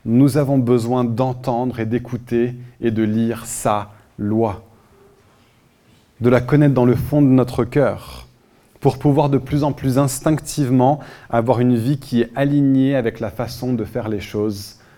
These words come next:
de Jésus. Mais peut-être que tu croules face à ce désir de plaire à Dieu. Est-ce que tu sais que la Bible te dit aussi que Jésus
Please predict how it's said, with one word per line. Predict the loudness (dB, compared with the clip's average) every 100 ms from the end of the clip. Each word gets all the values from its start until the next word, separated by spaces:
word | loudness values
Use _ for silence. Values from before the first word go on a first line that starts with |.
| _ -8
de | -4
Jésus. | -2 -4 -6 -10 -14 -18 _ _ _ _ -20 -20 -20 _ _ _ _ _ _ _ -20 -20 -20 -20 -20 _ -20 -12 4
Mais | 6
peut-être | 8 6 4
que |
tu | 4 4
croules | 4 4 6 6
face | 4 4
à | 4
ce | 4
désir | 6 6 6 4 4
de | 2 0 -10 -6
plaire | 2 4 4 -2 -12 -18 _ -20 -20 _ _ _
à | -2
Dieu. | 0 -2 -4 -6 _ _ _ _ _ _ _ _ _ _ _
Est-ce | -6 -2
que |
tu | -2 0
sais | 0
que | 2
la | 2 2
Bible | 2 0 0
te | -2
dit | 0 0 2
aussi | 4 4 0 0 2 0 -6 -20 _ _ _ _ _ _ _ _ _
que | 0
Jésus | 2 2 0 0